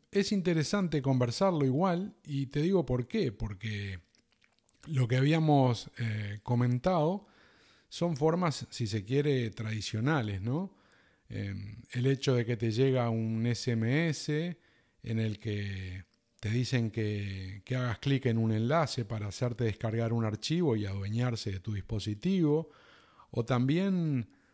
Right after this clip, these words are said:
eh, lo mismo a través de, de un email, ¿no? Pero están habiendo otras formas que,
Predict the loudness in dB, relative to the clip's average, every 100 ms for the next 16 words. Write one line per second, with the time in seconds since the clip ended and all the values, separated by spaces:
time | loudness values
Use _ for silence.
0 | -14 -10 -10 -8 -6 -4 0 2 2 2
1 | 2 0 0 0 2 2 2 0 -2 2
2 | 4 4 4 2 2 2 2 0 -4 _
3 | _ -20 -20 _ _ _ 0 2 4 4
4 | 4 4 2 -2 -4 0 2 2 2 2
5 | 4 6 6 6 4 2 4 4 4 4
6 | 0 -4 -10 -6 -4 -4 -6 -8 -12 -14